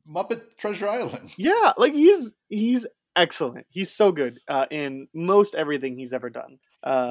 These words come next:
Speaker 1: The butler
Speaker 2: most
Speaker 1: from
Speaker 2: everything.
Speaker 1: Clue.
Speaker 2: Yeah, like, and look, and I think he's even, like, incredible, like, for what he's doing in Scary Movie two, you know? Um,
Speaker 1: He's
Speaker 2: 'cause he's
Speaker 1: even
Speaker 2: playing
Speaker 1: great
Speaker 2: Tim
Speaker 1: in that
Speaker 2: Curry.
Speaker 1: episode of Psych.
Speaker 2: <laughs> Yeah, so, like,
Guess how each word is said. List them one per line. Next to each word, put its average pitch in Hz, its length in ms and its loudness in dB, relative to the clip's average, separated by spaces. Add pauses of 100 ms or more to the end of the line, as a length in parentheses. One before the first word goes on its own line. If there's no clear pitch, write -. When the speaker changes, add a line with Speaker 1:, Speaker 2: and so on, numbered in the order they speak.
Speaker 1:
The 117 60 -10
butler 190 220 6
Speaker 2:
most 160 120 2
Speaker 1:
from 135 80 -2
Speaker 2:
everything. 147 220 -8
Speaker 1:
Clue. 104 220 -10 (500)
Speaker 2:
Yeah, 180 460 2 (160)
like, 202 200 0
and 240 160 4
look, 277 160 0
and 196 200 2
I 175 100 2
think 226 200 -4
he's 240 220 -2
even, 208 280 -2
like, 214 220 2 (160)
incredible, 196 920 0 (100)
like, 175 180 0
for 185 120 -2
what 180 120 0
he's 170 120 -6
doing 185 280 0
in 180 100 -4
Scary 180 320 -4
Movie 202 240 -2
two, 226 400 -8
you 151 80 -10
know? 240 260 -4 (320)
Um, 131 480 -4
Speaker 1:
He's 165 140 -10
Speaker 2:
'cause 160 100 -4
he's 208 120 2
Speaker 1:
even 240 80 -8
Speaker 2:
playing 214 200 6
Speaker 1:
great 202 100 0
Speaker 2:
Tim 220 140 6
Speaker 1:
in 196 40 -2
that 208 40 -4
Speaker 2:
Curry. 147 300 4
Speaker 1:
episode - 60 -10
of - 800 -10
Psych. - 360 0
Speaker 2:
<laughs> - 20 0
Yeah, 156 220 2 (160)
so, - 140 -2
like, 214 220 4